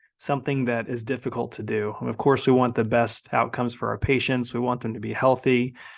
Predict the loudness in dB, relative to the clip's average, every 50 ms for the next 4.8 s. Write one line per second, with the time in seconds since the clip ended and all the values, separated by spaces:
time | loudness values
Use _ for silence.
0 | -20 -20 -20 -16 _ -2 0 0 0 0 0 0 0 0 0 0 0 0 0 0
1 | 0 0 -2 -2 -2 -2 -2 -2 -2 -2 -2 0 0 2 2 2 0 2 2 2
2 | 2 2 -2 -6 -6 -4 -4 -2 -2 -2 -4 -4 -4 -2 -2 -2 -2 -4 -6 -6
3 | -6 -6 -4 -2 -4 -4 -6 -6 -4 0 0 2 2 0 0 0 0 0 0 0
4 | 0 0 0 0 0 2 2 2 2 0 -4 -6 -4 -4 -4 -6